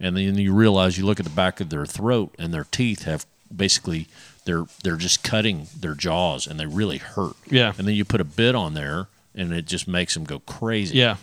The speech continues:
Speaker 2: yeah.
Speaker 1: So
Speaker 2: Well, but we have the guy, uh, check 'em now, right? So when we have the vet come out to do shots,
Speaker 1: Yeah.
Speaker 2: I'll have him do a quick check of the teeth. Usually they're fine.
Speaker 1: Yeah.
Speaker 2: This farrier I'm using now, he's also tr-, trained in equine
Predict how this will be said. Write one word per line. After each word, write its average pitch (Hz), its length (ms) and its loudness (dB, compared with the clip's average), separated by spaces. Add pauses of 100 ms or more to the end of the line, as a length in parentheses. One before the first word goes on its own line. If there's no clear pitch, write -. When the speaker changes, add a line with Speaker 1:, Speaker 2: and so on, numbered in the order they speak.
(140)
Speaker 2:
yeah. 117 260 4 (320)
Speaker 1:
So 92 480 2 (120)
Speaker 2:
Well, 180 180 8
but 170 100 6
we 185 200 6
have 160 200 8
the 143 80 2
guy, 131 420 6
uh, 117 220 2
check - 300 2
'em 120 140 2
now, 101 280 2
right? 107 200 0
So - 120 2
when 120 160 2
we 123 120 4
have 123 180 4
the 113 60 2
vet 113 260 4
come 123 160 2
out 113 160 2
to 123 60 -6
do 117 180 4
shots, 131 600 2
Speaker 1:
Yeah. 208 220 2
Speaker 2:
I'll 123 180 4
have 120 220 4
him 110 360 2 (340)
do 139 120 8
a 113 60 4
quick - 240 4
check - 260 0
of 123 60 -4
the 110 60 -4
teeth. 117 500 0
Usually 123 320 2
they're 107 80 2
fine. 104 480 -2 (220)
Speaker 1:
Yeah. 117 220 0 (260)
Speaker 2:
This 135 160 6
farrier 156 360 8
I'm 135 120 6
using 127 340 4
now, 123 240 4
he's 127 180 2
also 131 280 2
tr-, 139 240 -4 (240)
trained 127 500 2
in 110 180 0
equine 117 460 -2